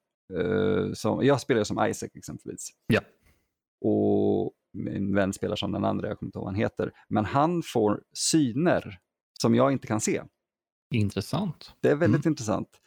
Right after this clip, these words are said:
Speaker 1: Så det här var ju någonting vi var lite medvetna om. Vi hade hört om det innan när vi började spela. Eh, men jag trodde inte det skulle vara så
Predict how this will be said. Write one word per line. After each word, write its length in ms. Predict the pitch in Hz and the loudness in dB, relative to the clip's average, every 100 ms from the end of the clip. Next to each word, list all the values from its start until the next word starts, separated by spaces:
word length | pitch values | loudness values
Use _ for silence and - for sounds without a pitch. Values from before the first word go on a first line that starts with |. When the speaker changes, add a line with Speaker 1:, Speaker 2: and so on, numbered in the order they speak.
| _ _ _ | _ _ _
Speaker 1:
Så 580 | - - 113 110 107 107 101 - | -4 2 4 6 6 4 2 -4
det 200 | - 131 | 0 2
här 80 | |
var 80 | 151 | 4
ju 60 | 175 | 4
någonting 280 | 156 139 127 | 2 2 0
vi 80 | |
var 220 | 113 110 110 | 2 2 2
lite 220 | 107 - | 0 2
medvetna 440 | 107 98 98 - | 2 4 2 2
om. 100 | 104 | 0
Vi 60 | 98 | 0
hade 160 | 85 | -2
hört 360 | 90 113 123 - | -2 0 0 0
om 140 | 123 | -4
det 60 | 120 | -2
innan 260 | 117 113 117 | 0 0 0
när 60 | |
vi 120 | 107 | 0
började 280 | 104 101 98 | 2 2 0
spela. 420 | 98 107 95 98 101 _ _ _ - | 0 0 2 2 -2 _ _ _ -6
Eh, 220 | 90 92 | -4 -4
men 320 | 92 98 107 | -6 -2 2
jag 120 | 107 | 2
trodde 200 | - 104 | 0 -2
inte 240 | 117 110 - | -2 -2 -4
det 60 | |
skulle 200 | 117 - | -6 -2
vara 380 | 143 110 104 98 - _ _ - - - - - | 2 4 4 2 -2 _ _ -10 -8 -6 -8 -2
så 580 | 101 92 92 92 92 | 0 2 2 2 0